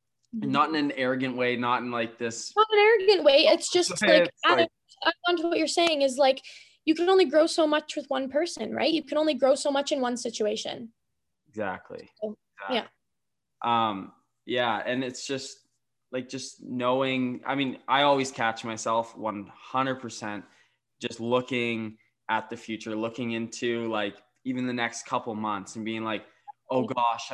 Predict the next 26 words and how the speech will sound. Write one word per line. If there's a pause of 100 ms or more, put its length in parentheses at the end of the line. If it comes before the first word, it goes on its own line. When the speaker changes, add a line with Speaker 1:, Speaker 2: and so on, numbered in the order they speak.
(100)
Speaker 2:
And
then
I
almost, (240)
you
get
into
this,
like,
kind
of
freak
out
stage
where
you're
like, (320)
"Oh
gosh, (160)
I
need
to
do
all
this
stuff